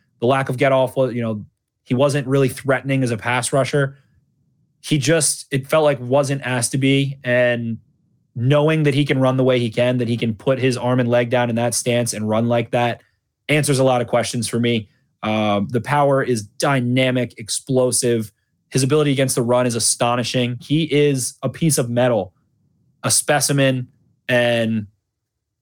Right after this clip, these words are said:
I don't know, I, I'm just very confident that he can give you more in the pass rushing department very easily. Um, the versatility to mo-, kick inside, play that, you know, three eye through five tech is very strong.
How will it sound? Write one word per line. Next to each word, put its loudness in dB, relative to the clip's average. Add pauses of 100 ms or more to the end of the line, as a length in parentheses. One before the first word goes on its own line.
(280)
I 2
don't 4
know, 4
I, 0
I'm 0
just 0
very 2
confident 0
that 0
he 0
can -2
give 0
you 0
more 2
in -2
the -2
pass -2
rushing -2
department -2
very 0
easily. 0 (320)
Um, -2
the 0
versatility 0
to -2
mo-, -6
kick -4
inside, 0
play 0
that, -2 (320)
you -2
know, 2
three 0
eye 0
through -2
five 0
tech -2 (320)
is 0
very 2
strong. 0